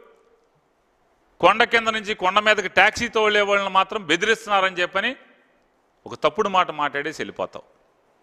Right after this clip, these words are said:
నువ్వెవరితో మాట్లాడావు? ఏ టాక్సీ అతనితో మాట్లాడావు? ఏ టాక్సీ కార్మికుడితో నువ్వు మాట్లాడావు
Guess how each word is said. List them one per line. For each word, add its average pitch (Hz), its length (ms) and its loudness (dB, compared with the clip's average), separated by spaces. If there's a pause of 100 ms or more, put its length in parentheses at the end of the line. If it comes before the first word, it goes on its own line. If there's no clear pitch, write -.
(760)
నువ్వెవరితో 113 480 -2
మాట్లాడావు? 120 520 -2 (840)
ఏ 175 100 8
టాక్సీ 190 440 2
అతనితో 196 340 0
మాట్లాడావు? 170 520 2 (640)
ఏ 160 120 0
టాక్సీ 202 420 0
కార్మికుడితో 208 580 0
నువ్వు 196 160 -8
మాట్లాడావు 196 500 4